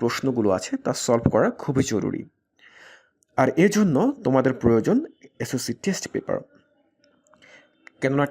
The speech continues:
টেস্ট পেপারে বিগত বছরের এবং শীর্ষস্থানীয় বিভিন্ন স্কুলগুলোর হয়ে যাওয়া টেস্ট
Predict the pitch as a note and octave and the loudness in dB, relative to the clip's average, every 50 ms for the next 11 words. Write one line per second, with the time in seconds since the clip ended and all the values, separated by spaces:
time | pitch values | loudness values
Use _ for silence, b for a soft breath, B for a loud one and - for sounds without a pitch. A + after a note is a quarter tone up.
0 | - - G#3 G#3+ - - - F3+ - B2 A2+ C3+ A3+ E4+ C4+ A#2+ B2+ B2 A#2 C3+ | 0 -2 -2 -2 -2 -4 -6 0 2 4 4 4 2 0 0 0 0 2 2 2
1 | C3 C#3 B2 B2 B2+ B2+ - C#3 C#3 C3+ C3 C3 C3 - - - G#2 G#2 A2 A2+ | 0 0 0 0 0 -2 -2 -2 0 2 2 2 0 -2 -8 -8 -8 -6 -6 -6
2 | - - F3+ F#3 F3 - F#3 E3+ - - - E3 B2 A#2+ B2 B2 A#2 G#2+ A#2 A#2+ | -4 -4 -4 -4 -2 -4 -4 -6 -6 -6 -6 -4 -2 -2 0 0 -2 0 0 0
3 | A#2+ B2 A#2 - D3 - - - - F#3+ D#3+ A#2 A#2 A2+ B2+ G3+ C4+ - B B | 0 0 0 -2 -4 -6 -4 -2 -2 -2 0 0 2 2 2 2 0 -2 B B
4 | B B B B B B B B _ _ - C#3+ D3+ D#3 C#3+ D3 D3+ D3+ D3+ D3+ | B B B B B B B B _ _ -2 2 2 2 4 4 4 2 2 2
5 | - F3+ F#3 - | -2 -2 -2 -2